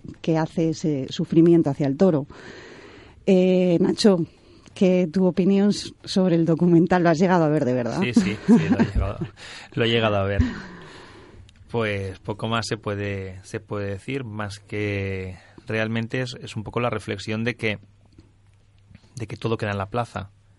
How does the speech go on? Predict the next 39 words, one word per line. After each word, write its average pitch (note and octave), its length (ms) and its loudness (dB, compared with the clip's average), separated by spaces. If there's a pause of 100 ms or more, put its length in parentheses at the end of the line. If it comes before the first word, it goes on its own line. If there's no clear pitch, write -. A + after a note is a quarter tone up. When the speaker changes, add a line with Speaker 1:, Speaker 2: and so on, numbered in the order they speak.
(160)
Speaker 1:
Hmm. F3 120 2
Speaker 2:
Es A2 80 -6
decir, G2+ 280 -10 (920)
realmente B2+ 560 -2
hay, B2 220 0
hay, A#2 260 -4 (600)
hay B2+ 140 0
una B2+ 160 2
barrera C3+ 600 0
entre, G#2+ 500 -4
entre G#2 280 -4
lo G#2 140 -4
que G#2 100 -12
ocurre A2+ 240 -4
fuera A#2 320 0
de A2 80 0
la G#2 140 0
plaza, B2 440 -4
que G#2+ 100 -12
es G2+ 40 -10
la G2+ 120 -2
población G2+ 420 -4
en A2+ 100 -4
general, G2+ 560 -6 (760)
que G#2 520 -2 (140)
no B2 160 0
es B2+ 100 0
que C#3 80 -2
no A#2 100 0
entienda, A2 400 -2
es G2 100 -8
que A2+ 100 -6
no G#2 100 -4
quiere G#2 200 -6
entender G2+ 520 -4 (420)
ni G2+ 120 -8
quiere G#2 240 -4
comprender, G#2 540 -6
porque, G2+ 420 -8